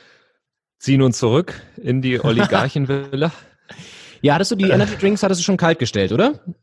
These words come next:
Speaker 1: Ja, richtig, natürlich.
Speaker 2: Ah, super. Und müsste auch
Speaker 1: Und,
Speaker 2: gleich
Speaker 1: äh, gucken, gucken dann da das Pokalfinale R B Red Bull Leipzig
Speaker 2: <laughs>
Speaker 1: gegen den F C Bayern München.
Speaker 2: Ja, absolut.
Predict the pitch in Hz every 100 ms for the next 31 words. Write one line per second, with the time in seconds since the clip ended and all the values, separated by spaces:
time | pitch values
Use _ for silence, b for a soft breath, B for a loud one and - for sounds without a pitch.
0 | _ _ _ _ _ _ _ _ 110 95
1 | 101 104 135 117 98 107 123 175 _ _
2 | _ 104 104 98 90 90 104 113 - 147
3 | 101 107 110 - 113 - 160 - 110 165
4 | 170 147 147 147 - 135 123 143 180 175
5 | 147 139 143 147 139 _ _ _ _ _
6 | _ _ 98 _ 101 147 170 127 139 151
7 | 151 - 110 - 131 117 107 117 - 117
8 | - - 107 113 107 - B B 110 -
9 | 110 110 - - 113 98 87 107 123 101
10 | 95 90 90 - _ 101 98 - 92 -
11 | 85